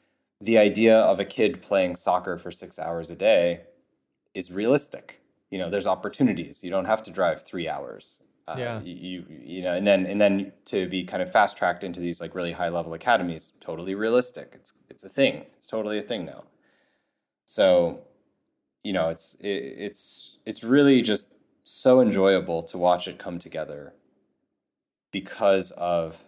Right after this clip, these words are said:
Speaker 1: how long <laughs> we've waited
Speaker 2: Oh.
Speaker 1: and how much horrible soccer we've watched.
Speaker 2: So much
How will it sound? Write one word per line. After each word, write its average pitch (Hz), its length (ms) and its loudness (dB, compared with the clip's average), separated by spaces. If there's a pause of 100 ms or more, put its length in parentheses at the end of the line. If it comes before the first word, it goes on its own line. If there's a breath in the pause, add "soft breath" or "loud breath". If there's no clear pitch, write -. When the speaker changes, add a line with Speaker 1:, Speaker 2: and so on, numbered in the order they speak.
Speaker 1:
how 92 220 2
long 87 380 0
<laughs> - 20 -20
we've 90 340 -14 (120)
waited - 400 -16 (140)
Speaker 2:
Oh. 196 160 4
Speaker 1:
and 247 420 6
how 113 140 8
much 92 380 2
horrible 90 480 6
soccer - 460 -2
we've - 180 -10
watched. - 520 -6
Speaker 2:
So - 280 2
much 104 160 10